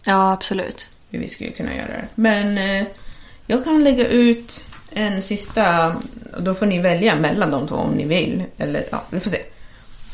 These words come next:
Speaker 2: Men
Speaker 1: Mm.
Speaker 2: intressant att, eh, veta.
Speaker 1: Ja, verkligen. Alltså, jag har ju inte lagt ut någonting på min, så jag skulle ju kunna se liksom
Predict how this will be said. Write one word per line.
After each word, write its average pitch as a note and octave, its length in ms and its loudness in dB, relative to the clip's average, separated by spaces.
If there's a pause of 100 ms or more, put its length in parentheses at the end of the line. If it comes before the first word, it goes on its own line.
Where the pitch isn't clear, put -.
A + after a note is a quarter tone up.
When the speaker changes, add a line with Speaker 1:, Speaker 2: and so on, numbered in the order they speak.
(360)
Speaker 2:
Men G3 120 2
Speaker 1:
Mm. A3+ 120 6
Speaker 2:
intressant B3 440 0
att, - 360 -4
eh, G3 300 0 (280)
veta. C4 300 0 (460)
Speaker 1:
Ja, C#4 440 6
verkligen. G#3 580 2
Alltså, G#3 220 2
jag G#3 120 6
har C4 80 8
ju C#4 80 6
inte G#3 160 2
lagt F#3 280 -4
ut F3 180 -4
någonting F3 400 -4
på F#3 120 -6
min, A3+ 280 2
så - 140 -4
jag F3+ 80 -2
skulle A3+ 260 0
ju F#3 100 2
kunna F3 280 -6
se E3 300 -4
liksom E3 580 -8